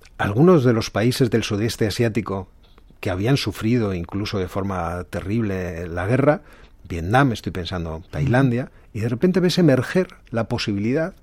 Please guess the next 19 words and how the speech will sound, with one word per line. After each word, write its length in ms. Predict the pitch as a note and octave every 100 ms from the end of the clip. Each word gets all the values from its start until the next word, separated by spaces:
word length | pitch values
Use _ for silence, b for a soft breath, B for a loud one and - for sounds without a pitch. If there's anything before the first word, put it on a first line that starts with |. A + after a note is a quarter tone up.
| b b b -
de 160 | G#2
estos 260 | B2 - C#3+
países 340 | D3+ D3 F3
de 60 | D#3
influir 460 | C3 - A#2+ F3+
en 100 | C#3
su 120 | A#2 G#2+
entorno, 580 | G2+ E3 D#3+ C3+ C#3+
de 120 | B2+ G2+
tener... 400 | G#2 A#2+ A2 G#2+ B B B B B
y 180 | - C3
ese 180 | C#3+ F3
cambio 320 | E3+ F3 E3+
en 80 | D#3+
las, 440 | D3+ D3+ D3 C3
eh, 240 | - B2+ B2+
en 60 | C3
las 120 | B2+
posibilidades 760 | - - B2+ C3+ C#3 D3+ D#3